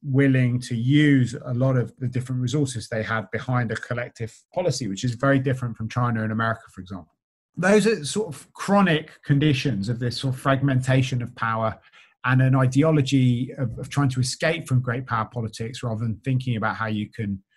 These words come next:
defend yourselves in a more dangerous world. And then on top of that, over the last couple of years, we've also had Brexit, where you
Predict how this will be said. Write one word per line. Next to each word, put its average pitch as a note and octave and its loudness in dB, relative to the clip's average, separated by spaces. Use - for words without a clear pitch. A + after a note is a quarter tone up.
defend B2 0
yourselves G2 -6
in G2 -4
a G2 -2
more G2 -2
dangerous G#2+ -4
world. A2 -12
And C#3+ 2
then E3+ 2
on F3 -6
top A3 0
of E3 -6
that, A2 2
over D3+ 4
the C#3+ 2
last C#3+ 2
couple - -6
of D#3+ -4
years, A#3 2
we've D#3 2
also D3 0
had B2 2
Brexit, C3 0
where C3 0
you B2 2